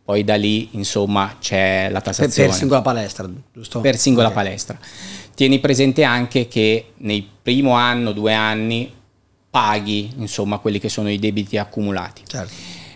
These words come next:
Speaker 1: E, ma è anche vero che sono attività che, eh, avendo una alta replicabilità,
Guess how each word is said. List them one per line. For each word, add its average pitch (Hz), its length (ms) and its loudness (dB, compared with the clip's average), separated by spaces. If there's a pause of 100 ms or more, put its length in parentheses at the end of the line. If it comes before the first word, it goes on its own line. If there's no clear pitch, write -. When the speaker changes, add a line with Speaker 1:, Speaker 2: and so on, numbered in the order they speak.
(100)
Speaker 1:
E, 143 960 4 (800)
ma 165 420 0
è 135 120 -2
anche 185 380 4
vero 156 600 4 (500)
che 127 440 2 (220)
sono 147 360 4
attività 131 920 0 (680)
che, 113 640 0 (320)
eh, 117 100 -10 (2000)
avendo 165 480 0
una 123 500 2
alta 160 540 0
replicabilità, 101 920 -6